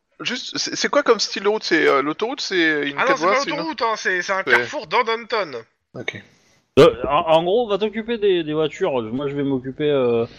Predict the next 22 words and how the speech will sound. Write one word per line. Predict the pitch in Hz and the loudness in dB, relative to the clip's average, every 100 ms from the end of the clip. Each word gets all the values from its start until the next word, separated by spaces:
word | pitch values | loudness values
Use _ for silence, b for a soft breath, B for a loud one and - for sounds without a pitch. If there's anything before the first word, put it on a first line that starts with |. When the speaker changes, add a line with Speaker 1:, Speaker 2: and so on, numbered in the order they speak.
| - - | -8 4
Speaker 1:
Bah, | 139 135 131 123 | 6 6 4 0
faut | - 135 | -4 -12
s'occuper | - 151 160 170 | -12 -12 -6 -2
de | |
Speaker 2:
Scott ? | 240 | -2
Speaker 1:
créer | 170 156 147 | 0 2 2
une | 147 | 2
route | 156 180 | -4 -6
pour | 165 | -6
que | - 139 | -8 -8
les | |
gens | 143 131 | -2 4
Speaker 3:
Oui. | 151 | 6
Speaker 1:
puissent | 143 | 4
passer, | 190 | -4
en | 143 | -6
fait. | 123 - - _ _ 160 | -10 -12 -20 _ _ 2
Speaker 3:
Non, | 202 208 | 4 6
non, | 214 | 4
non, | 202 | 0
non, | 202 | 0
non, | 185 | -2